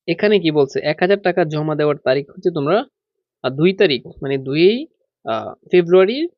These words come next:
দুই তারিখ পর্যন্ত তোমরা হচ্ছে কি করতে পারবা, কলেজে টাকা জমা দিতে পারবা, ঠিক আছে, এবং কনফার্ম করতে পারবা। এটা A to Z বলছে। মূলত এই সম্পর্কে তোমাদের নোটিশটা দিছে।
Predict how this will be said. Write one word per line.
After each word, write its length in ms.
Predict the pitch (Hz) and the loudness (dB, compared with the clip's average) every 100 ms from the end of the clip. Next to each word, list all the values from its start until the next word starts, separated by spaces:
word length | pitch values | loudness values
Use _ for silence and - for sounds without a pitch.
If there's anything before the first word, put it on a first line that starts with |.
| 151 | -8
দুই 200 | 151 180 | -4 0
তারিখ 300 | 214 247 - | 0 -2 -2
পর্যন্ত 340 | 175 156 165 | -4 -2 -6
তোমরা 300 | 180 - 147 | -6 -6 -6
হচ্ছে 260 | 160 185 208 | -4 -4 -6
কি 120 | 202 | 0
করতে 260 | 208 214 233 | 0 0 0
পারবা, 280 | 247 269 415 _ _ _ _ _ _ | -2 -4 -6 _ _ _ _ _ _
কলেজে 320 | 139 147 185 | -4 -2 -2
টাকা 280 | 220 135 127 | -2 -2 -4
জমা 240 | 131 139 | -2 -2
দিতে 220 | 135 135 113 | -4 -4 -4
পারবা, 340 | 104 101 165 - | -4 -6 -12 -10
ঠিক 100 | 254 | -6
আছে, 240 | 294 359 370 | -4 -2 -2
এবং 240 | 170 170 165 | 0 -2 -2
কনফার্ম 360 | 165 160 160 165 | -2 -2 -4 -4
করতে 300 | 165 160 175 | -4 -4 -4
পারবা। 280 | 185 214 175 | -4 -2 -2
এটা 300 | 160 156 147 _ _ _ - | -2 -2 -6 _ _ _ -8
A 100 | 143 | -6
to 160 | 147 151 | -4 -4
Z 160 | 139 135 | -4 -2
বলছে। 280 | 139 - 370 - _ _ _ _ | -4 -2 -6 -6 _ _ _ _
মূলত 240 | 190 247 - - | 2 2 0 -2
এই 180 | 285 | -2
সম্পর্কে 600 | 277 233 190 214 233 240 453 480 _ - | -2 -2 0 2 0 0 -2 -2 _ -10
তোমাদের 240 | 151 151 | -6 -4
নোটিশটা 440 | 160 175 151 - | -2 -2 -6 -6
দিছে। 300 | 123 117 - | -8 -10 -14